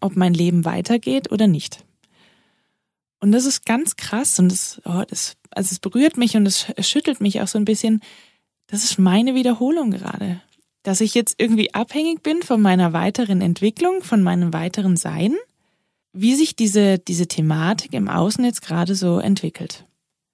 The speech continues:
Und meine Bearbeitung ist natürlich, dass ich dazu schreibe, dass ich mir bewusst mache, dass, hey, dass ich, ich kann das nie, gar nicht kontrollieren.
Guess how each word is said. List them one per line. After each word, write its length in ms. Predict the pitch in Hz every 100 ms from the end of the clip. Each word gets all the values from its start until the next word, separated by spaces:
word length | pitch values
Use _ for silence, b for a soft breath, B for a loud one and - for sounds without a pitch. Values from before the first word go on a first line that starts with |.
| _ _ _ _ _ _ _ _ _ _ _ _ _ _ _ _ _
Und 100 | 196
meine 260 | 196 208 202
Bearbeitung 920 | 180 - 185 247 285 254 214 180 165
ist 140 | 190
natürlich, 420 | 185 175 175 170 -
dass 160 | 160
ich 100 | 160
dazu 260 | - 165 165
schreibe, 500 | - - 170 196 175
dass 180 | 170 165
ich 120 | 175
mir 120 | 165
bewusst 380 | 180 180 277 -
mache, 240 | 254 202
dass, 240 | 175 170 - b b b b b b _ _ _
hey, 220 | - 208
dass 180 | 214 180
ich, 140 | 185 - _ _
ich 260 | 185 - - -
kann 300 | - 202 214
das 160 | 214 220
nie, 100 | 208
gar 220 | 170 175
nicht 160 | 196
kontrollieren. 800 | - 190 180 190 196 262 214 170